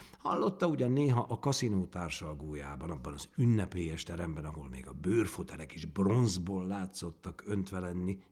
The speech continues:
nem csak a kandalló díszei. Hallotta itt,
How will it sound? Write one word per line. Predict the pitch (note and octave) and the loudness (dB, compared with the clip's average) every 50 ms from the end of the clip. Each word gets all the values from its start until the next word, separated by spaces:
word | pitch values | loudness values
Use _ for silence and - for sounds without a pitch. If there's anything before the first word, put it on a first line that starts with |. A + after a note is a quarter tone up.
| _ _ | _ _
nem | - D#2 D#2 | -10 -8 -8
csak | - - - - | -8 -8 -10 -12
a | D2 | -10
kandalló | - - F2 F2 E2+ D#2+ F2 F2 E2+ E2+ F2+ F2 F2 | -6 -4 -2 -2 -2 -2 -4 -4 -2 -2 -2 -2 -4
díszei. | E2 E2+ F#2 E2+ - - F#2 F#2+ G#2 A2 - - - - - - - - - - | -4 -4 -4 -4 -4 -6 -6 -6 -6 -8 -10 -16 -20 -18 -16 -14 -14 -14 -10 2
Hallotta | - D#3+ A3 B3 B3 A#3 G#3 D#3 A#2 - - - - A#2 | 6 6 8 8 6 4 4 2 0 -2 -4 -4 0 2
itt, | A2+ A2+ A#2 F#2+ - - - - | 2 2 2 0 -4 -8 -12 -12